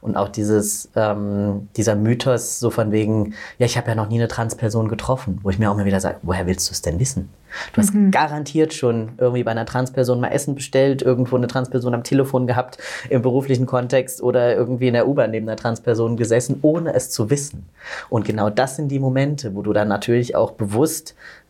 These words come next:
Speaker 1: einfach auch gucken musst, worüber spreche ich oder wie spreche ich denn jetzt über bestimmte Themen, weil du weißt ja nicht,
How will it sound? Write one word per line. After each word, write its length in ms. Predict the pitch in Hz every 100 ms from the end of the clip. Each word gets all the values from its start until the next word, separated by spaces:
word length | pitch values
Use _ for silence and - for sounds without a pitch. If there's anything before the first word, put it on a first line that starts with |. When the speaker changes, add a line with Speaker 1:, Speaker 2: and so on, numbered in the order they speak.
| _ _
Speaker 1:
einfach 220 | 123 120
auch 240 | - 107 -
gucken 260 | 165 160
musst, 260 | 127 117 101
worüber 560 | 104 - 110 117 113 104
spreche 300 | - 127 -
ich 100 | -
oder 160 | 104
wie 80 | 127
spreche 280 | - 160 156
ich 80 | -
denn 120 | 110
jetzt 140 | 104
über 140 | 110 110
bestimmte 420 | 104 117 107 101
Themen, 320 | - 117 131
weil 140 | 113 107
du 100 | 101
weißt 380 | 104 147 -
ja 80 | 135
nicht, 400 | 120 156 - -